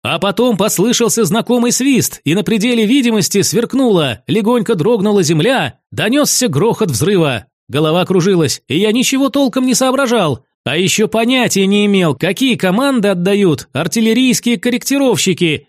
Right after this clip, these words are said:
и потому брякнул первое, что на ум пришло. «Перелет две сотни метров! И на сто метров левее!»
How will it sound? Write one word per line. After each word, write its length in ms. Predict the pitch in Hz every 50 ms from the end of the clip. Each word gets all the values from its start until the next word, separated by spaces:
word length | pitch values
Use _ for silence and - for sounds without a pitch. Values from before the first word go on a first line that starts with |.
| _ _ _
и 80 | 143 156
потому 340 | 208 208 170 214 220 262
брякнул 380 | 214 196 220 233 220 - 226 196
первое, 400 | - 233 247 254 240 214 208 185
что 180 | 143 - 214 214
на 120 | 240 247
ум 180 | 233 214 190 -
пришло. 480 | 165 170 - - 170 160 156 127 - - _ _ _ -
«Перелет 540 | 220 254 277 285 285 277 294 302 302 254
две 240 | 247 277 285 294 262
сотни 420 | - - 294 302 269 - - 285 285
метров! 680 | 277 302 302 277 - - 233 220 185 131 - - - _ _ _ _ _ -
И 80 | 254
на 160 | 269 254 254 226
сто 220 | - - 302 311
метров 400 | 277 277 302 294 285 302 - -
левее!» 680 | 294 320 285 269 254 226 214 214 208 202 165 - - _